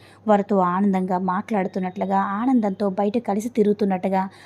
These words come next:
అన్నీ కూడా వారితో సంతోషంగా, మీ మనసు ఏ విధంగా అయితే ఆహ్లాదంగా, అంటే వారి పక్కన ఉంటే మీ మనసు ఏదైతే ఆహ్లాదకరంగా ఉంటుందో,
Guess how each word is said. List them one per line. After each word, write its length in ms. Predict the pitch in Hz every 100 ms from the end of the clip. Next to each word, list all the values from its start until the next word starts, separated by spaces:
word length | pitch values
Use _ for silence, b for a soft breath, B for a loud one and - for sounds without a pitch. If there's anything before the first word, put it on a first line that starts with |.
| B B
అన్నీ 260 | 233 339 370
కూడా 280 | 277 208
వారితో 360 | 190 190 190 208
సంతోషంగా, 640 | - 214 247 269 254 214
మీ 140 | 202 208
మనసు 340 | 196 214 214
ఏ 240 | 202 208 247
విధంగా 320 | 247 214 196
అయితే 180 | 185 190
ఆహ్లాదంగా, 640 | 185 208 226 208 208 214 214
అంటే 180 | 202
వారి 160 | 202 202
పక్కన 340 | 202 196 226
ఉంటే 520 | 226 202 190 208 330 B B B 247
మీ 80 |
మనసు 340 | 226 202 226 240
ఏదైతే 600 | 190 196 254 254 214 208
ఆహ్లాదకరంగా 720 | 190 196 233 214 202 190 185
ఉంటుందో, 560 | 185 190 190 196 330